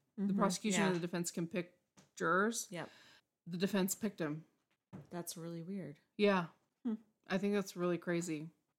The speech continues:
Speaker 1: So anyway, he said that the jurors prayed together before they went into the deliberation room. And they prayed before they went out to give the verdict.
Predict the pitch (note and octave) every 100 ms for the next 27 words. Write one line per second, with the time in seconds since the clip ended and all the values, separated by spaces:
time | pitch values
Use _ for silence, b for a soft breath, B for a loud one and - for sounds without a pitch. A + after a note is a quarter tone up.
0 | _ _ - G#3+ G3+ - B3 A#3+ G3 E3
1 | D#3+ D#3+ E3 - B3 B3 D4 D#4+ - F3
2 | D#3+ D#3 D#3+ D3 - _ E3 D#3+ D3+ D#3
3 | - - F#3 F3+ F3 D#3+ D#3+ D#3 F#3 A3
4 | B3 - - - A#3 A#3 F#3+ G3+ E3+ D3+
5 | D3 C3 C3 C#3 - E3+ E3+ F3 E3+ D#3+
6 | E3 D#3+ E3 E3+ - F#3 F#3 F3+ F3 F3
7 | F3 E3+ E3+ E3 E3 D3 C#3 C3+ A#1+ -
8 | - _ _ _ F3+ F3 E3+ E3 - E3
9 | E3 E3+ F3 F3+ F3+ - - E3+ - E3
10 | F#3 G#3+ A3+ A3+ G#3+ G#3 G3 F3 E3+ D#3
11 | F#3+ F3+ E3+ D#3+ D3 D3 C#3+ - - -
12 | -